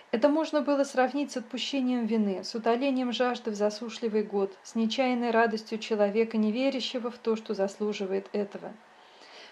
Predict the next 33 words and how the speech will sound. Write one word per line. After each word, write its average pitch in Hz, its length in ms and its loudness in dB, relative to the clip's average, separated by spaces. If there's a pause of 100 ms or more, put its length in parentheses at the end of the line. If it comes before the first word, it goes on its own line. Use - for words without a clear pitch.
Она 226 260 6
всегда 269 360 0
хотела 262 480 2
быть 226 240 0
рядом 214 320 2
с - 100 -6
отцом, 208 460 0
особенно 214 480 0
после 240 340 -4
исчезновения 208 760 0
Виолы, 220 440 0 (440)
когда 226 260 4
не 254 140 0
стало 277 320 4
заботы 233 540 2
и 220 120 -6
присмотра, 240 640 -2
совершенно 214 560 0
необходимых 214 840 0
при 196 180 0
его 220 320 0 (180)
неумении 220 640 2
щадить 202 400 -8
себя. 180 400 -4 (960)
Когда 220 340 6
боль 262 300 2
в 226 100 -2
груди 233 340 -2
скрутила 233 540 -4
его 214 240 2
в 196 80 0
очередной 208 540 0
раз, 269 340 -2